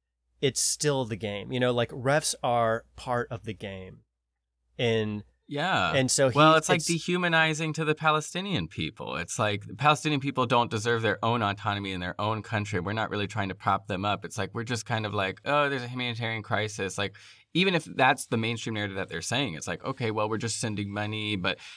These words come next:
Speaker 2: you know, we're trying to help, but, you know, whatever." And it's like, Well, no, it's not like that
Speaker 1: I'm
Speaker 2: at
Speaker 1: taking
Speaker 2: all.
Speaker 1: a perspective a step back.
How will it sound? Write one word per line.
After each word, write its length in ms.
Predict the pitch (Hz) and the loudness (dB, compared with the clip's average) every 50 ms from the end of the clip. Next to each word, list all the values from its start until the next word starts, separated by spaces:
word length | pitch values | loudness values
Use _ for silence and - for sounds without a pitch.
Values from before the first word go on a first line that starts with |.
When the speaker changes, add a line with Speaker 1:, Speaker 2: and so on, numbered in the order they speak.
| - - | -8 -2
Speaker 2:
you 80 | 147 | -2
know, 60 | 143 139 | -2 -2
we're 20 | |
trying 320 | 139 - - 147 147 143 | -2 -2 -4 -2 -2 0
to 100 | 135 127 | 0 -2
help, 420 | 127 123 110 113 113 113 113 110 - | 2 4 4 4 6 4 4 2 2
but, 200 | 104 95 92 76 | 0 -2 -2 -2
you 140 | 71 117 127 | -2 -2 0
know, 160 | 98 92 92 | 0 0 0
whatever." 800 | 107 131 123 101 90 90 90 90 85 85 90 87 90 90 87 - - - - - - - - | 2 2 2 4 2 2 2 0 -2 -2 -2 -2 0 -2 -4 -6 -8 -20 -20 -20 -20 -16 -8
And 120 | - 123 135 | -4 -2 -2
it's 100 | 135 156 | 0 0
like, 140 | 147 135 147 | -2 0 2
Well, 100 | 151 151 | 2 2
no, 200 | 160 180 196 170 | 2 2 2 2
it's 180 | 123 - - 156 | 2 0 0 0
not 220 | 160 190 202 - | 0 0 0 -2
like 260 | - 180 170 - - | -4 -8 -10 -10 -10
that 180 | - 127 120 139 | -8 -6 0 2
Speaker 1:
I'm 140 | 135 143 - | 4 4 4
Speaker 2:
at 40 | 139 | 4
Speaker 1:
taking 220 | 175 175 - 165 | 2 2 2 -2
Speaker 2:
all. 60 | 151 | -4
Speaker 1:
a 20 | - | -4
perspective 520 | 143 135 - - 143 127 - - 127 110 | -4 -6 -2 0 0 -2 0 -2 -4 -2
a 100 | 123 120 | -2 -2
step 280 | - - - 110 98 - | -2 -2 -2 -4 -4 -2
back. 460 | 113 113 113 98 78 - _ - _ | -2 -2 -2 -2 -4 -8 _ -20 _